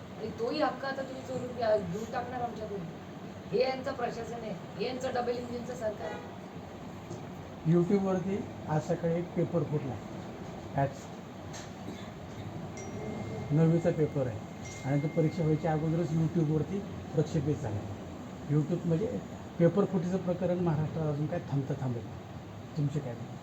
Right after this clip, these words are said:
Speaker 1: माझी काय भूमिका आहे? सरकारला विचारा, सरकारने याचं उत्तर दिलं पाहिजे. सरकार काय करतंय? डबल इंजिन,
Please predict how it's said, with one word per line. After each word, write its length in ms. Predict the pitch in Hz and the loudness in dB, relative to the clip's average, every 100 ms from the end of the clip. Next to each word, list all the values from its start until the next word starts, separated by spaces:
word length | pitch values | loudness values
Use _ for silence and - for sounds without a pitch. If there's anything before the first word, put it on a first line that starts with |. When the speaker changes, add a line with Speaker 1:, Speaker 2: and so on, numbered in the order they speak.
| - - - | -10 -10 -6
Speaker 1:
माझी 200 | 165 214 | -4 -4
काय 220 | 320 330 233 | -4 -2 -2
भूमिका 360 | 226 208 202 | -2 0 2
आहे? 100 | 175 | 2
सरकारला 420 | 185 175 277 302 | 2 0 2 2
विचारा, 440 | 311 294 269 247 214 | 0 0 0 0 2
सरकारने 400 | 247 - 269 302 | 2 2 0 -2
याचं 180 | 294 294 | -2 -2
उत्तर 240 | 269 254 | -2 -2
दिलं 260 | 254 233 214 | -2 -2 0
पाहिजे. 320 | 196 165 170 - - - - - | 0 0 -4 -6 -8 -10 -8 -4
सरकार 320 | - 302 294 | -2 2 2
काय 160 | 285 254 | 2 0
करतंय? 340 | 214 180 175 | 0 0 0
डबल 320 | 156 214 247 | 0 4 4
इंजिन, 320 | 254 247 277 | 4 0 -2